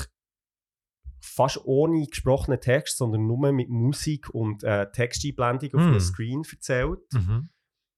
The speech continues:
Speaker 1: Und, ähm, also es ist sehr so meditativ, äh, und ja, mega spannend, weil, also die Malaysia Airlines Geschichte, das ist ja so etwas, wo man einfach irgendwie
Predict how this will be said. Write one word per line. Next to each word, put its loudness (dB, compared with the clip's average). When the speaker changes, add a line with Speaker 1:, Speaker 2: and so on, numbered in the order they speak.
Speaker 1:
Und, 0
ähm, 2
also 2
es 4
ist 2
sehr 4
so 2
meditativ, 0
äh, 2
und -2
ja, 6
mega 4
spannend, 2
weil, 6
also 0
die 0
Malaysia 2
Airlines 2
Geschichte, -2
das -4
ist 0
ja 4
so 2
etwas, -2
wo 0
man 2
einfach -2
irgendwie -2